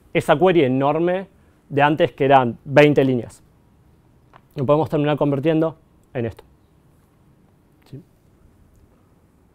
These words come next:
Convertimos una query de nueve líneas, solo nueve, diez líneas, solo para conseguir juego, solo para hacer el get más básico, en una sola línea que es get games. Y encima tenemos dos más,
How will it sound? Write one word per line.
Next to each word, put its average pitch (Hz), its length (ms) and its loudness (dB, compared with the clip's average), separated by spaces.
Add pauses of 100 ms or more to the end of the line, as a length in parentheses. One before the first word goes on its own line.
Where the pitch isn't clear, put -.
(260)
Convertimos 151 760 -6 (520)
una 180 240 2
query 190 300 4
de 131 260 2 (120)
nueve 175 420 2
líneas, 165 580 -2 (200)
solo 151 400 -4 (200)
nueve, 147 360 -2
diez 156 240 -2
líneas, 190 360 -6 (220)
solo 214 300 4
para 147 180 4
conseguir 131 360 -2
juego, 147 480 4
solo 151 200 -2
para 139 100 0
hacer 143 180 -6
el 123 120 -2
get 139 180 -2
más 139 200 -10
básico, 160 400 -8 (440)
en 147 180 -4
una 170 120 -4
sola 156 240 -6
línea 170 300 -4
que 156 60 -8
es 123 100 -10
get 143 180 -10
games. 147 360 -8 (540)
Y 156 60 -6
encima 196 220 -2
tenemos 180 240 -4
dos 175 120 -4
más, 190 300 -8